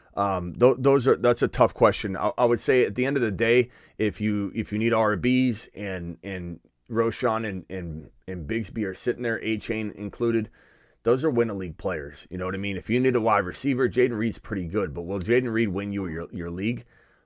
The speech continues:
Probably not. Would, could Roschon win you your league? He could. Could Bigsby win you your league? He could definitely assist you in winning a league, like, down the stretch. So, uh, that's what I would say there. You have Charbonnet, Ridley, Pickett, plus K nine, Herbert,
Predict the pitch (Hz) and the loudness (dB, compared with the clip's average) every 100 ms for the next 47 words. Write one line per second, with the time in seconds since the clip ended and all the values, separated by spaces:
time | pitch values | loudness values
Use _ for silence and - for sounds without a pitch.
0 | _ - - - 113 110 120 117 117 104 | _ -20 -16 -8 -4 0 2 2 2 -2
1 | 101 95 85 - - 107 101 95 - 120 | -4 -4 -4 -6 -6 -2 -2 -4 -6 -6
2 | 95 120 143 - 147 143 143 147 143 143 | 4 4 4 2 2 2 0 0 0 2
3 | 151 131 127 - - 98 - - - 110 | 0 0 -4 -2 -2 -2 -4 -20 -6 -4
4 | 95 107 135 - 147 135 143 139 131 135 | 2 2 2 2 2 2 0 0 0 2
5 | 135 117 113 117 92 107 107 98 85 - | 0 0 -2 -2 0 0 0 -4 -4 -4
6 | 113 - 95 85 85 82 82 80 82 82 | -6 -4 -6 -6 -6 -8 -8 -8 -8 -8
7 | 78 80 80 78 73 - 78 71 - - | -8 -8 -8 -10 -10 -8 -6 -6 -10 -20
8 | _ - _ _ - 107 98 - 92 - | _ -20 _ _ 0 2 2 -2 -10 -6
9 | 117 - 120 107 - 107 104 104 - _ | -6 0 0 0 0 0 2 0 -2 _
10 | _ 117 104 - 139 127 131 120 110 120 | _ 0 0 2 4 4 2 4 4 4
11 | 113 104 127 117 123 - _ - 107 - | 2 0 -2 0 0 0 _ -2 -2 -2
12 | - 117 104 104 101 95 98 87 98 92 | -2 -2 0 -4 -4 -2 -2 -2 -4 -6